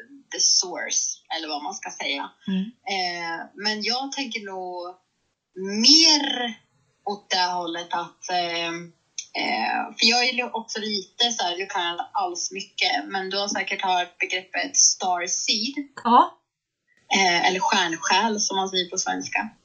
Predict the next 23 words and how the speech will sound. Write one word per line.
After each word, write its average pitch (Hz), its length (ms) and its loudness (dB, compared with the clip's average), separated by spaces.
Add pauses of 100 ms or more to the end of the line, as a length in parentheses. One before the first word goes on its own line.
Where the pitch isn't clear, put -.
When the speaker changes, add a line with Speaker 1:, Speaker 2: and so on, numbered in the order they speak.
Speaker 2:
Mm. 220 200 8 (760)
Speaker 1:
Eh, 196 360 4
och, 196 320 2 (720)
alltså, - 200 2
så, 247 100 4 (140)
så - 140 8
jag 262 180 2
tänker 214 320 4
att 196 140 -4
man 196 220 2
kanske 208 320 4
är, - 200 2 (500)
är 381 260 0 (140)
klar 180 440 4 (500)
med 180 560 0
liksom 180 560 0
livet 175 460 -4
på 190 120 -6
jorden, 202 880 0
men 220 160 4
att 202 180 -4
du 196 160 -10
kanske, 175 680 2